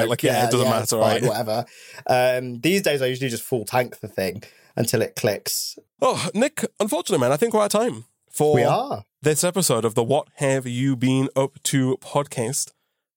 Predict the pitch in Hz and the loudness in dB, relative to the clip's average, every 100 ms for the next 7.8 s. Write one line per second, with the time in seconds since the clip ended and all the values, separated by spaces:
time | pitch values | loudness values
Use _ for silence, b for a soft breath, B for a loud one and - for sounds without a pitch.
0 | _ 139 180 170 127 107 120 139 117 147 | _ -2 0 2 0 2 -2 0 -2 0
1 | 113 107 - - 123 - - 120 135 - | -2 -2 -10 -4 -4 -2 -6 -6 -10 -8
2 | 123 104 104 104 - 117 131 120 117 - | -6 -4 -4 -4 -6 -4 -2 -2 -4 -8
3 | - - - 113 113 110 _ _ _ 117 | -10 -12 -6 0 0 -2 _ _ _ -2
4 | 135 143 101 - - - 208 160 120 156 | -2 -2 -6 -4 -2 0 2 2 2 0
5 | 127 104 - 120 120 104 - - 113 107 | -2 -4 -6 -4 -6 -8 -10 -4 0 0
6 | 117 139 - 110 127 104 113 120 113 110 | 0 0 0 0 -2 -6 -6 -2 0 0
7 | 123 - 127 120 123 120 127 117 | 0 0 0 0 0 2 2 0